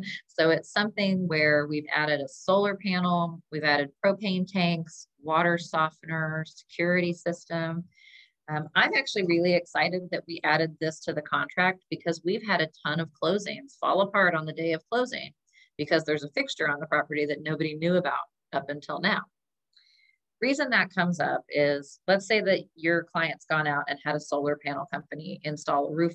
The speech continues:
full of solar panels. Typically, they get a loan to do that. Not, most of them aren't paying cash, but they get a loan to do that.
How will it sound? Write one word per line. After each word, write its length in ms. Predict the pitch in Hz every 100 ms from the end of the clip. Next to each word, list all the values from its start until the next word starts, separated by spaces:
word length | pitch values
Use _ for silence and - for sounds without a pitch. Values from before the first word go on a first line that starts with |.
| -
full 140 | 151
of 80 | 147
solar 280 | 135 131 135
panels. 360 | - - - - _ _ _ _ _ _ _ -
Typically, 320 | 247 262 254
they 140 | 202 190
get 120 | 185
a 60 | 170
loan 280 | 160 170
to 60 | 170
do 200 | 165 120
that. 240 | 135 139 - _ -
Not, 120 | 160
most 280 | 160 160 170
of 80 | 165
them 120 | 156
aren't 260 | 156 156 -
paying 220 | 151 165
cash, 340 | 139 - 143 -
but 160 | 165 - -
they 100 | 196
get 120 | 254
a 80 | 262
loan 200 | 220 220
to 60 |
do 160 | 208 147
that. 260 | 143 147